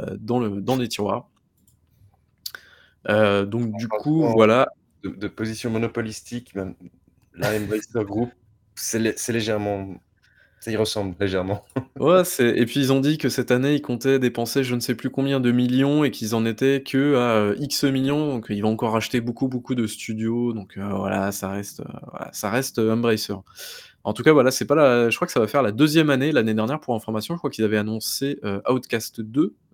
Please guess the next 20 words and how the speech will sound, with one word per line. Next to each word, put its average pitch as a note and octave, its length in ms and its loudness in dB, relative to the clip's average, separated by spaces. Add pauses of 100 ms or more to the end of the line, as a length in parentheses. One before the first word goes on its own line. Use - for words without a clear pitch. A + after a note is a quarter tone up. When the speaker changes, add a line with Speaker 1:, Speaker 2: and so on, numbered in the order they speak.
Speaker 1:
Dans A2 140 0
mes... A2 100 0
si - 540 -10
mes A2+ 80 -4
souvenirs A2 300 -6
sont A2 180 -6
bons, A#2+ 240 -4
ils B2+ 100 -4
avaient A2 120 2
annoncé G#2 280 -2
aussi, C3+ 400 -6
euh, A2+ 120 -2
le G#2+ 120 -2
remake A#2+ 380 -4
de, A2 120 -4
euh, G#2+ 200 -4 (1500)
euh, G2 220 -10
Destroy A#2 320 -4
All C3+ 60 0
Humans, A#2 440 -8